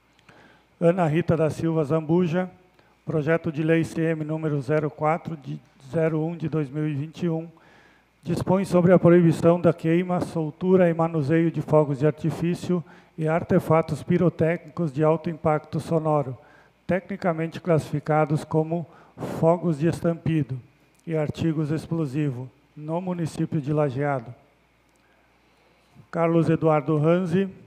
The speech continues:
projeto de lei C M zero zero cinco de zero um de dois mil e vinte e um,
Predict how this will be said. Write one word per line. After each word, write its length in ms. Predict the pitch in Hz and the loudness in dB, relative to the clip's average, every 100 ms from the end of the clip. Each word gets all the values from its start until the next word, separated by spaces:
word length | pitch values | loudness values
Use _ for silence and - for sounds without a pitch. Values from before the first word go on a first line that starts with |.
| - | -10
projeto 480 | 175 143 156 156 | -4 0 0 0
de 140 | 151 151 | -4 0
lei 400 | 160 165 214 196 _ | 2 0 -2 -10 _
C 360 | - 170 160 | -8 -2 0
M 180 | 160 160 | 0 -2
zero 320 | 127 156 156 | 0 0 0
zero 380 | 147 160 160 156 | -4 0 0 -2
cinco 560 | - 175 185 - 190 - - | -8 -10 -10 -10 -12 -12 -18
de 200 | 156 147 | -10 -6
zero 340 | 135 160 156 | 0 2 0
um 140 | 160 170 | -6 -4
de 120 | 156 | -2
dois 220 | 156 139 | -2 -2
mil 160 | 151 151 | -2 -4
e 40 | |
vinte 340 | 139 151 - | -4 -8 -6
e 40 | 175 | -6
um, 180 | 165 | -6